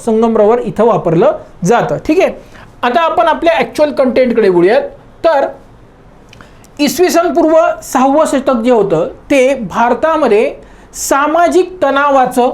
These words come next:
धार्मिक तणावाचं का-, एक काळ होता, ठीक आहे. मग आता हा धार्मिक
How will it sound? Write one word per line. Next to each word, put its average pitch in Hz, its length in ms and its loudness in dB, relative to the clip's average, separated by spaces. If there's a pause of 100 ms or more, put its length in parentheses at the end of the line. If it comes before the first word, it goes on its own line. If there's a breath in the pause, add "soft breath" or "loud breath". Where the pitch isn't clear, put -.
(160)
धार्मिक 247 580 0
तणावाचं 240 520 0
का-, - 760 -4
एक - 220 -6
काळ 202 200 2
होता, 156 260 -4 (120)
ठीक 247 120 -4
आहे. 294 120 -4 (600 loud breath)
मग 349 100 0
आता 330 480 0 (120)
हा 330 520 -2 (280)
धार्मिक 262 640 -2